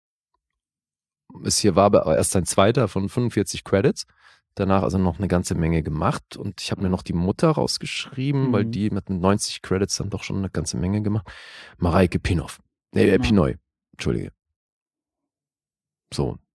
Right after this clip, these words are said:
Speaker 1: Hab, wollt ihr sonst noch Leute erwähnen? Ich
Speaker 2: Nö,
Speaker 1: mein,
Speaker 2: genau,
Speaker 1: man
Speaker 2: die beiden
Speaker 1: kennt
Speaker 2: hab ich mir auch
Speaker 1: wahrscheinlich
Speaker 2: aufgesch-, aus-,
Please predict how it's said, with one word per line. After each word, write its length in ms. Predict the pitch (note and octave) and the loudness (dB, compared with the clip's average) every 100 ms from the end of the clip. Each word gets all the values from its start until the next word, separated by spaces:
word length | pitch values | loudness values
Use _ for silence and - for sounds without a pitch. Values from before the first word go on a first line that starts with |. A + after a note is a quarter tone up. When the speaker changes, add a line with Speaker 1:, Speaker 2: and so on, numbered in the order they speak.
| _ | _
Speaker 1:
Hab, 140 | - - | -12 -2
wollt 260 | F2 F2 | 2 2
ihr 180 | D2+ G2 | 4 4
sonst 280 | G2+ G2 - | 4 2 -2
noch 220 | F#2+ - _ | -4 -6 _
Leute 300 | F#2 G2+ G2+ | 2 4 4
erwähnen? 400 | F2+ F#2+ G2 G2 | 0 0 0 -2
Ich 320 | F#2 - - - | -8 -18 -18 2
Speaker 2:
Nö, 280 | C#3+ B2 G#2+ | 6 6 6
Speaker 1:
mein, 180 | F2 E2+ | 0 0
Speaker 2:
genau, 160 | A2+ A2+ | 2 2
Speaker 1:
man 80 | |
Speaker 2:
die 80 | A2 | 4
beiden 200 | A2 A2 | 6 6
Speaker 1:
kennt 100 | A2 | 6
Speaker 2:
hab 80 | G2 | 4
ich 80 | G#2 | 2
mir 60 | F#2+ | 2
auch 20 | |
Speaker 1:
wahrscheinlich 200 | F2 F2 | 2 0
Speaker 2:
aufgesch-, 260 | - - - | -4 -8 -8
aus-, 240 | A2+ | -10